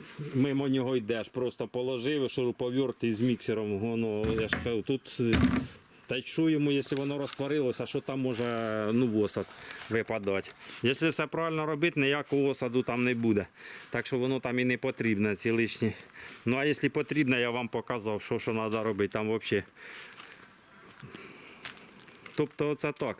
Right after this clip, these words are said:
Е, вам би я порекомендував, у кого багато винограду є, багато кущів, хто займається професійно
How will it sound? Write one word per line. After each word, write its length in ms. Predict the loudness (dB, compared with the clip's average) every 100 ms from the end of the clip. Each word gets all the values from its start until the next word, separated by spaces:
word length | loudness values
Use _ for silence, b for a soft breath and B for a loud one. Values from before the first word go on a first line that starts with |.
| -12 B B B B B -6
Е, 380 | -2 0 0 0
вам 280 | 0 -2 0
би 200 | 0 -2 -4 2
я 200 | 2 2
порекомендував, 1080 | 0 0 0 0 2 4 4 4 2 0 0
у 60 |
кого 720 | 2 2 2 2 2 2 0 -2 B B B B B -8
багато 560 | -2 -2 0 -2 -2 -4 -2
винограду 640 | 0 2 2 0 0 2 4
є, 140 | 4 2 -4 -4
багато 380 | -2 -2 -2 -2
кущів, 440 | 0 2 6 4
хто 480 | 2 -2 0 2 -2
займається 640 | -2 0 2 2 0 -2 -2
професійно 720 | -2 0 -2 2 2 4 0